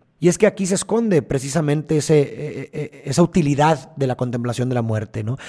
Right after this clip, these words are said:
Que la muerte nos haga valorar más nuestra vida, que la muerte nos haga perseguir aquellas cosas que consideramos significativas,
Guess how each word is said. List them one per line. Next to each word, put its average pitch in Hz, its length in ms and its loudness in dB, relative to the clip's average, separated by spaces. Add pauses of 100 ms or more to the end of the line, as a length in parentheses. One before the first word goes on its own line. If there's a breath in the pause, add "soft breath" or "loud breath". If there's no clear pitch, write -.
(120 loud breath)
Que 151 100 4
la 147 80 6
muerte 190 320 4
nos 180 200 2
haga 170 420 2 (240)
valorar 139 420 4
más 165 540 2 (200)
nuestra 127 400 -2
vida, 131 380 2 (720)
que - 100 -4
la 135 80 2
muerte 156 240 2
nos 160 180 2
haga 165 240 4
perseguir 151 440 2
aquellas 156 340 -2
cosas 147 280 -2
que 135 140 -12
consideramos 127 480 -2
significativas, 131 840 -2